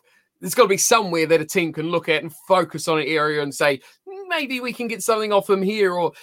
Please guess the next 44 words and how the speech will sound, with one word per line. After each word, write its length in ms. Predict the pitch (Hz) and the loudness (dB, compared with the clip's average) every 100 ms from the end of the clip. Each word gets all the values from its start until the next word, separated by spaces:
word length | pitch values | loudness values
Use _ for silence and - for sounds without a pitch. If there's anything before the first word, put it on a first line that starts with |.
| - | -10
or 240 | - 190 180 | -2 0 0
some 280 | - 226 190 | 0 0 2
sort 160 | 208 | 0
of 100 | 190 | 0
advantage," 680 | 185 156 214 214 214 226 151 | -2 2 2 4 2 -2 -8
'cause 220 | 185 165 | -8 -8
you've, 140 | 190 170 | -8 -12
you've 240 | 208 220 - | -10 -10 0
gotta 220 | 285 240 | 2 4
go 240 | 185 196 | 4 6
out 140 | 185 160 | 6 4
with 100 | 156 | 0
a 20 | |
positive 340 | 151 170 151 | 0 0 2
attitude 360 | 156 151 - 131 | 0 0 -4 -4
that 160 | 147 - | -4 -4
you 40 | |
can 140 | - | -4
actually 320 | 160 156 147 135 | -4 -4 -8 -2
beat 180 | 180 - | -2 0
them 160 | 151 131 | -6 0
somewhere 420 | 185 156 143 131 _ _ - | 2 2 2 0 _ _ 0
on 160 | 160 | 2
the 60 | 143 | 0
park, 420 | - 220 185 170 | 2 6 6 4
let 140 | 170 170 | 0 2
alone 240 | 165 151 - _ _ | 2 2 -6 _ _
look 200 | 170 190 | 0 0
at 60 | - | 0
the 80 | 160 | -4
scoreboard 500 | - 208 190 160 156 | 0 6 6 6 2
after 240 | 147 - | 2 2
that 80 | 151 | -2
as 120 | 139 | 0
well. 180 | 170 147 | 2 4
But 200 | 165 165 _ _ | 4 -2 _ _
I've 160 | 233 262 | 0 4
kinda 160 | 285 254 | 2 2
thought 280 | - 254 - _ | 2 0 0 _
their, 380 | 156 226 208 196 | -8 -4 0 2
uh, 60 | |
back 320 | 190 233 208 202 | 2 0 -2 4
row 220 | 202 202 | 4 4
i-, 540 | 196 _ - 175 185 | 0 _ -16 -10 -8